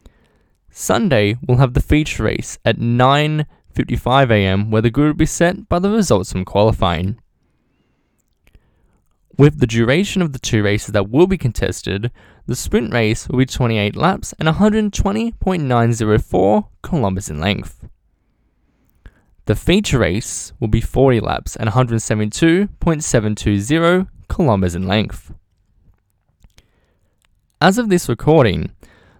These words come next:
the weather forecast for the Formula Two round in Spielberg is that Friday will have rain,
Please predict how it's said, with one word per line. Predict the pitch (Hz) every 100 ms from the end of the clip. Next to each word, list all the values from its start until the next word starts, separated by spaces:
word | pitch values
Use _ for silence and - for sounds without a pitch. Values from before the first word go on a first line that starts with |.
| -
the | 135
weather | 175 240
forecast | - 156 156 - 135 131
for | 123
the | 110
Formula | - 131 123 113
Two | - 127
round | 113 110 101
in | 98
Spielberg | - 160 170 110 98 95 - -
is | 117
that | 117
Friday | - - 170 185 131 113
will | 113 - 123
have | 117 107
rain, | 107 98 117 92 65 -